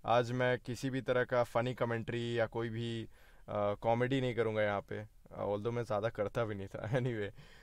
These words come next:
तो, अ, आज मैं बात करूँगा उन स्टूडेंट्स के बारे में जो अभी स्टैंडर्ड ट्वेल्व कंप्लीट करेंगे और कुछ दिन के अंदर उनकी रिजल्ट आने वाली है। तो यार, डर रहे हो तो डरो मत, टेंशन मत लो, जो होता है अच्छे के लिए होता है। ये वीडियो मैं सबके लिए बना रहा हूँ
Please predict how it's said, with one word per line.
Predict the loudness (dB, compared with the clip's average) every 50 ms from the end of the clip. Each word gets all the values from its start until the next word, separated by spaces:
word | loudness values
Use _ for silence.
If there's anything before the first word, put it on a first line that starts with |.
| -20 -20 -6 0
तो, | 2 4 6 6 6
अ, | 6 6 6 6 8 8 6 6 6
आज | 6 6 6 6 4
मैं | 2 4
बात | 4 4 4 4
करूँगा | 2 2 2 4 4 4 4
उन | 4 4 2 2
स्टूडेंट्स | 0 0 0 0 2 2 0 0 0
के | 0 0
बारे | 4 4 6 6 6
में | 4 2 2 2
जो | 2 2
अभी | 2 2 2 0 0
स्टैंडर्ड | 0 0 0 2 2 0 0
ट्वेल्व | 0 2 0 0 0 0
कंप्लीट | -2 -2 -2 -2 -4 -6 -4
करेंगे | 0 0 0 0 0 -2 -4 -6 -8 -10 -16 -20 -20 -20 -20 -20 -10 -2
और | 0 0 0
कुछ | 2 0 0 0
दिन | 2 2 0 2
के | 4 4
अंदर | 4 6 4 2
उनकी | 2 2 0 0 -2
रिजल्ट | -2 0 0 0 0 2 4 4
आने | 4 4 4 4
वाली | 4 2 2 2 0
है। | -2 -2 -4 -6 -10 -16 -20 -20 -20 -20 -20 -16 -8 -4
तो | -2 0 2
यार, | 4 6 8 8 6 6 4 2 2 2
डर | 2 4 6 6 6
रहे | 6 4
हो | 4 4
तो | 4 4
डरो | 4 4 4 4 4 4
मत, | 2 2 0 -2 -2 -2
टेंशन | 0 0 2 0 0 2
मत | 0 0 -2 -2
लो, | -4 -4
जो | -2 -2 -2
होता | -2 0 2 4
है | 4 4
अच्छे | 4 0 -2 -4 -4
के | -2 -2
लिए | -2 -2 0
होता | 0 0 0 2 4 4 4
है। | 2 0 -6 -12 -10 -8 -6
ये | -2 -2 0 0
वीडियो | 0 0 2 2 2
मैं | 2 2 2
सबके | 2 2 2 2 2 0 -2
लिए | 0 0 0
बना | 0 0 0 -2 -2
रहा | -4 -6 -6
हूँ | -8 -10